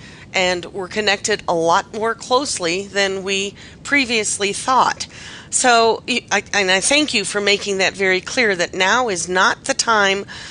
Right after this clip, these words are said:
to hunker down, um, and say, "There's nothing I can do." Uh, now is the time to start looking at resources of how you can help. Can you tell us any of the resources that our listeners could,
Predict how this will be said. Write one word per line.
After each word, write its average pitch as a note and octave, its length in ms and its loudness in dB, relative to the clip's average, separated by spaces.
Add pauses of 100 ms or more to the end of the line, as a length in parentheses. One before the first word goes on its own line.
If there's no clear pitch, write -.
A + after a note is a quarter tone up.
(160)
to A3+ 100 -2
hunker A#3 360 0
down, F#3 480 0 (440)
um, F3 440 2 (100)
and F#3+ 160 -2
say, G3 280 2
"There's F3+ 280 -4
nothing F3 340 -2
I G3+ 120 0
can A3+ 160 -4
do." F3 340 -2 (360)
Uh, E3+ 440 0
now G3 300 0
is A#3 100 -4
the G#3+ 80 -10
time F#3+ 440 -2
to F3+ 380 -6 (220)
start - 320 -2
looking C#4 340 -2
at F#3+ 140 -2
resources G#3+ 720 -4 (140)
of G3+ 200 0
how G#3 240 -4
you G#3+ 200 -8
can C4+ 280 -2
help. G#3+ 300 -2 (360)
Can C#4 200 2
you C#4 80 0
tell C4 260 2
us D4 220 0
any C4 200 0
of B3+ 40 -2
the B3 80 -4
resources C4 540 -2
that A#3+ 120 2
our G3+ 120 2
listeners B3+ 500 -4
could, G#3+ 340 -6